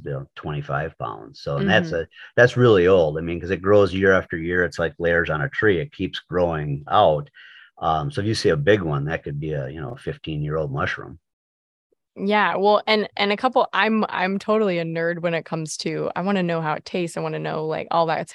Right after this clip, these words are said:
Speaker 2: kind of stuff. So, uh, in my experience with, with sh-, chaga specifically, um, I've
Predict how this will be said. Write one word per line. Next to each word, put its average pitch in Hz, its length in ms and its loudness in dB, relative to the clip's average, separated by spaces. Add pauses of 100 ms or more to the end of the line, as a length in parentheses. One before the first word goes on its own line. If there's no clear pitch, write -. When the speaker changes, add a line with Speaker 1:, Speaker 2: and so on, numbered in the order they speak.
Speaker 2:
kind 180 120 -4
of 165 80 -4
stuff. 156 220 -4
So, 165 220 -4 (380)
uh, - 220 0
in 190 140 0
my 214 140 4
experience 180 680 0
with, 170 180 -6 (100)
with 165 200 -6
sh-, - 120 -12 (520)
chaga 170 340 -6
specifically, 170 880 -4 (380)
um, 160 480 -2 (400)
I've 208 220 2